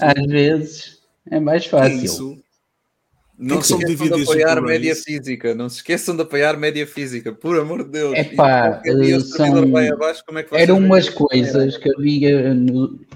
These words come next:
Speaker 1: lá para dois mil e três, entre dois mil e dois mil e dez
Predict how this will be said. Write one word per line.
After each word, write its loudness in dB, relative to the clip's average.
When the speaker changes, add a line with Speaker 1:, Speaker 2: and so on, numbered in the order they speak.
Speaker 1:
lá 2
para 4
dois 2
mil 4
e -2
três, 2
entre -4
dois 2
mil 4
e 2
dois 0
mil 2
e 0
dez -6